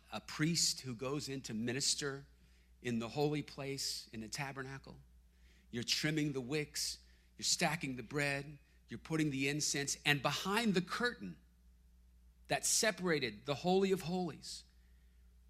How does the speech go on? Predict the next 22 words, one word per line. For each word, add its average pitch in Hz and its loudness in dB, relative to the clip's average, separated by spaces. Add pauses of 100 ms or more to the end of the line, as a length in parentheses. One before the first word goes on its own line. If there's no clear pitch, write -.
(160)
bursting 196 8
out 180 2
from - -4 (140)
every 175 8
side 196 6
and 156 2
every 180 6
seam 214 6 (260)
is 175 6 (160)
unbearable 185 6
light, 180 8 (1700)
because 180 6
the 196 6
presence 220 4
of 151 0
God 214 12
is 156 2 (160)
right 330 12 (360)
there. 262 10
Can 330 8
you 339 4
imagine? 339 10